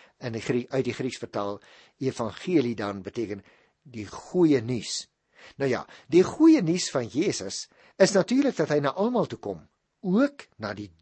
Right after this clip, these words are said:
doodgewone mense. Hy kom na enige een wat hom in nederigheid aanneem. Wie jy ook al is, wat jy ook al doen, jy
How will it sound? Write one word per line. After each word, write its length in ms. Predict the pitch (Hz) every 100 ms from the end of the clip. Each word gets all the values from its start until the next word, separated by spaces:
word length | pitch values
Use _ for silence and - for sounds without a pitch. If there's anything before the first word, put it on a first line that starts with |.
| 147
doodgewone 1120 | 190 208 - _ - 135 92 110 135 135 139 - _
mense. 600 | 95 98 95 78 - 80 - _ _ _ _ _ _ - -
Hy 160 | - 262
kom 200 | 277 240
na 80 | 170
enige 440 | 233 262 262 - -
een 240 | 120 80 - _ -
wat 240 | 131 135
hom 160 | 143 135
in 160 | 123
nederigheid 560 | 113 147 135 113 110 107 -
aanneem. 460 | 175 156 85 - _ _ _ _ _ - -
Wie 380 | 110 131 294 285
jy 140 | 185 156
ook 200 | 131 113
al 80 | 123 254
is, 380 | 294 - - _ _ _ - -
wat 240 | 185 240 170
jy 80 | 156
ook 160 | 113
al 140 | 107 92
doen, 300 | 113 262 285 294 _ _ _ _
jy 720 | 104 - 135 165 185 180